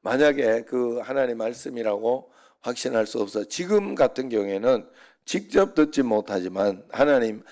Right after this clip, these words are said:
앞에서 이렇게 영으로, 성령으로 우리가 판단하고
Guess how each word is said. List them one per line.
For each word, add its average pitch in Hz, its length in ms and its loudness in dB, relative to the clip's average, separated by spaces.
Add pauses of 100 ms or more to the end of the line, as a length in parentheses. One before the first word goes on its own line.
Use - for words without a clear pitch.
(140)
앞에서 117 760 2 (300)
이렇게 113 320 -2
영으로, 123 680 2
성령으로 160 680 4
우리가 123 300 4
판단하고 147 840 4